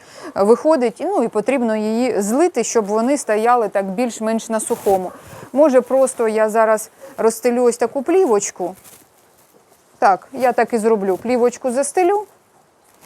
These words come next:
і все, і будуть вони на плівочці в мене стояти. І залишаю їх повністю, поки вони застигнуть, чотири дні. І, мабуть, я це відео викладу першим,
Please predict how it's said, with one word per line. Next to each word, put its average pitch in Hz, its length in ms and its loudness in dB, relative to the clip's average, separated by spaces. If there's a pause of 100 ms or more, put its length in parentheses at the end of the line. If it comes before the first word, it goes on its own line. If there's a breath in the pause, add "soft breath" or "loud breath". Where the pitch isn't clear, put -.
(180)
і 339 100 -2
все, 240 340 2
і 240 40 0
будуть 262 340 -2
вони 233 220 -2
на 220 120 -2
плівочці 226 520 -2
в 202 40 -2
мене 220 240 -2
стояти. 175 540 -8 (1300 soft breath)
І 381 140 -6
залишаю 311 680 0
їх 277 320 -4
повністю, 285 560 -2
поки 262 340 -2
вони 233 340 0
застигнуть, 302 680 -2
чотири 240 400 -2
дні. 170 260 -8 (1400 loud breath)
І, 349 320 4 (440 loud breath)
мабуть, 285 460 2
я 285 120 2
це 294 220 0
відео 262 360 0
викладу 262 460 -2
першим, 311 540 -2